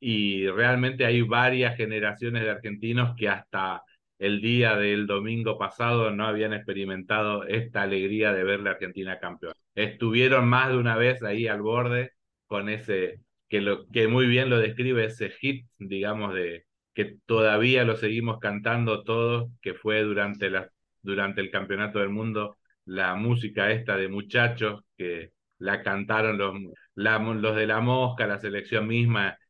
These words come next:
en los estadios, en las reuniones íntimas con ellos, así que bueno,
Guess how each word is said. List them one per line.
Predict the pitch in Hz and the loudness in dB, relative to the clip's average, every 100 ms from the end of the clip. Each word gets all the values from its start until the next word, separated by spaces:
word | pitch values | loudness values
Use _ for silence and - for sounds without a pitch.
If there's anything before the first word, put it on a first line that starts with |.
| _ | _
en | 98 104 | -4 -2
los | 101 101 | -4 -6
estadios, | 95 - 117 113 104 98 95 | -6 0 2 4 2 2 0
en | 92 92 | -2 -2
las | 95 | -2
reuniones | 95 101 104 101 107 | -2 -2 -4 -4 -6
íntimas | 107 104 95 92 | -10 -8 -8 -8
con | 98 98 | -8 -6
ellos, | 104 104 | -6 -8
así | 95 | -10
que | 90 | -8
bueno, | 87 78 | -8 -10